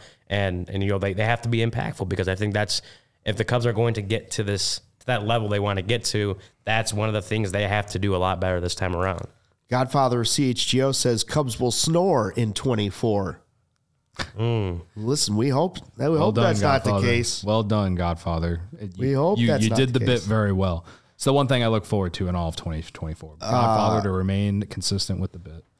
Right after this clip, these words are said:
Speaker 2: I, I, I'll say this again. I still don't see a path where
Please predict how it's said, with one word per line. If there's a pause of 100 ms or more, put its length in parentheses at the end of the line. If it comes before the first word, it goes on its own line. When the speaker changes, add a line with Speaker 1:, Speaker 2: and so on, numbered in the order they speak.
(500)
Speaker 2:
I,
I, (100)
I'll
say
this
again. (240)
I
still
don't
see
a
path
where